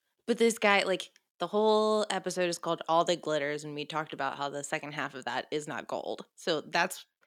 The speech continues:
already starting to happen here, where Brandon is seeing that this guy is offering him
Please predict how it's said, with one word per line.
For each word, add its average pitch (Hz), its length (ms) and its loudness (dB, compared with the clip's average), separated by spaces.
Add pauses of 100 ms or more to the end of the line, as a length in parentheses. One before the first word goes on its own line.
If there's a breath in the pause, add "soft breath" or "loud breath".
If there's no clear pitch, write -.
(460 soft breath)
already 220 360 6
starting 190 340 2
to 170 60 -2
happen 156 320 -4
here, 147 360 -6
where 156 220 -4
Brandon 170 420 -2
is 165 120 -4
seeing 156 360 -4
that 147 120 -12
this 156 140 -8
guy 151 200 -4
is 151 200 -4
offering 180 400 2
him 151 420 -6